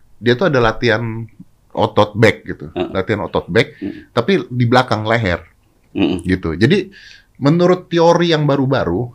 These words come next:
Speaker 1: hal itu salah.
Speaker 2: Heeh.
Speaker 1: Gitu. Hal
Speaker 2: Heeh.
Speaker 1: itu salah karena bisa, bisa, eh,
Speaker 2: Cedera.
Speaker 1: cedera.
Speaker 2: Heeh.
Speaker 1: Gitu. Bisa cedera. Nah, di bawah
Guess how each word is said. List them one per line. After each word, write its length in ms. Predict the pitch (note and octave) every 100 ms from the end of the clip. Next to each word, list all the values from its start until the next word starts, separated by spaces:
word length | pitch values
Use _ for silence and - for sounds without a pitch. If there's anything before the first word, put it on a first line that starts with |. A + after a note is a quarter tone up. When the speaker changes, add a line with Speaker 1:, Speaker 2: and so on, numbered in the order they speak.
| _
Speaker 1:
hal 240 | - B2+ C#3+
itu 160 | D3
salah. 320 | E3+ C3+ G#2+ - _ _ _ _
Speaker 2:
Heeh. 320 | G#2+ F2 E2 - _ _ _ _ _ _ _ _
Speaker 1:
Gitu. 240 | D#2 - - _
Hal 140 | - G2
Speaker 2:
Heeh. 100 | A2+
Speaker 1:
itu 80 | B2+
salah 220 | C3 B2+
karena 180 | A2 C3
bisa, 320 | B2+ - G#2+ G#2 G#2 G2+ -
bisa, 300 | G2 G#2 F#2+ G2
eh, 560 | E2 G2 F#2+ F#2+ F#2+ F#2+
Speaker 2:
Cedera. 360 | F2+ F#2 F2+ F2 - - _
Speaker 1:
cedera. 420 | - A#2 G#2 D#2+ -
Speaker 2:
Heeh. 280 | - - - - _
Speaker 1:
Gitu. 240 | - - B1 _
Bisa 220 | - E2+
cedera. 420 | F#2+ F#2 F2+ C2+ - - -
Nah, 260 | - G2 - - - - -
di 160 | - D3+
bawah 400 | D#3 F3 D3+